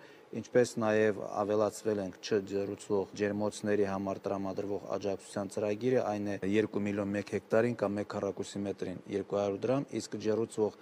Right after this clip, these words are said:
ջերմատների համար կրկնապատկվել է մեկ հեկտարի դիմաց չորս միլիոն կամ մեկ քառակուսի մետրի համար չորս հարյուր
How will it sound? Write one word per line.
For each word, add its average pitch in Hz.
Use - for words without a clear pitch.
ջերմատների 107
համար 127
կրկնապատկվել 107
է 123
մեկ 110
հեկտարի 95
դիմաց 95
չորս 113
միլիոն 135
կամ 101
մեկ 104
քառակուսի 101
մետրի 107
համար 120
չորս 107
հարյուր 113